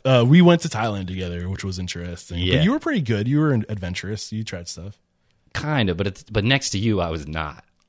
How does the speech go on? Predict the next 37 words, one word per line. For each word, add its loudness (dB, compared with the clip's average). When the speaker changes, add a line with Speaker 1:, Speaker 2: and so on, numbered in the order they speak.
Speaker 1:
Yeah. -20
Speaker 2:
'Cause 2
you, 6
you 2
would 2
get -2
Thai 2
Speaker 1:
I 2
Speaker 2:
spice. 2
Speaker 1:
also 4
was -2
tied -4
to -6
a -8
toilet -6
for -12
a -12
week, -12
so -10
Speaker 2:
<laughs> -14
Dude, -14
Speaker 1:
there's -2
Speaker 2:
you 0
Speaker 1:
some -2
Speaker 2:
got 2
Speaker 1:
pros -2
and -6
cons -4
to -6
that. 2
<laughs> -14
Speaker 2:
I 0
remember 6
you 2
got 0
Thai -2
spicy -4